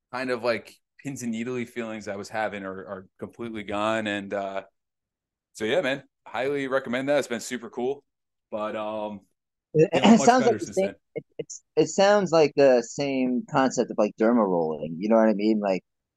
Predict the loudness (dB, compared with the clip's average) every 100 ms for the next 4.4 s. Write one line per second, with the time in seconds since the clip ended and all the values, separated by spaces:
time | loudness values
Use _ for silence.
0 | 4 4 4 0 2 4 2 0 0 -2
1 | -2 -4 -6 -12 _ _ -10 -10 -10 2
2 | 2 2 0 0 2 2 2 0 -2 2
3 | 4 6 6 2 _ _ _ _ _ 4
4 | 6 6 0